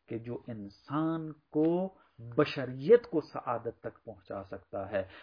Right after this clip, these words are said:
अगर तौहीद का अकीदा ना हो तो इंसान को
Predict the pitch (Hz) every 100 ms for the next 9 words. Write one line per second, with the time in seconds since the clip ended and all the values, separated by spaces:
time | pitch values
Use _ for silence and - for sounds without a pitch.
0 | - - 190 214 254 - 180 151 127 120
1 | 113 - 117 127 - 113 107 104 95 92
2 | 92 117 135 143 _ _ 151 - 104 95
3 | - 120 131 131 _ - 127 131